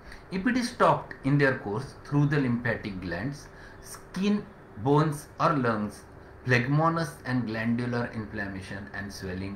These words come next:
takes place, as well as tubercular condition of these organs or tissues happen.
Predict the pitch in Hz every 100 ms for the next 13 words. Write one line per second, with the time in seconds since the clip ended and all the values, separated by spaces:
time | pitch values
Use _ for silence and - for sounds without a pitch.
0 | - 90 - - 87 87 - - 101 98
1 | 104 98 - 101 98 107 - 117 113 92
2 | 90 90 - 90 87 90 95 90 82 85
3 | 82 92 - - - - - - - -
4 | -